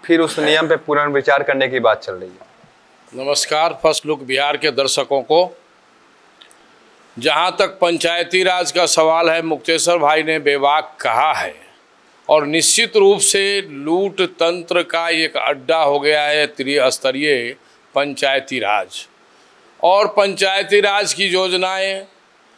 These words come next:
Speaker 2: जो चलती है, सरकारी आदमी के नाम से, सरकारी जो जनसेवक है,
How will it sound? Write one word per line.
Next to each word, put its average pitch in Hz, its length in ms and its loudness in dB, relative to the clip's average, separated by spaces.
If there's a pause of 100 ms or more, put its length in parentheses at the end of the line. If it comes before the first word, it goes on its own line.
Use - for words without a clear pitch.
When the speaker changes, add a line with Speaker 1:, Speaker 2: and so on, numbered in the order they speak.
Speaker 2:
जो 143 100 2
चलती 175 520 0
है, 185 180 0
सरकारी 180 640 0
आदमी 180 460 0
के 185 200 -2
नाम 180 420 -2
से, 190 300 0
सरकारी 165 600 -2
जो 185 140 -2
जनसेवक 175 800 -2
है, 180 220 0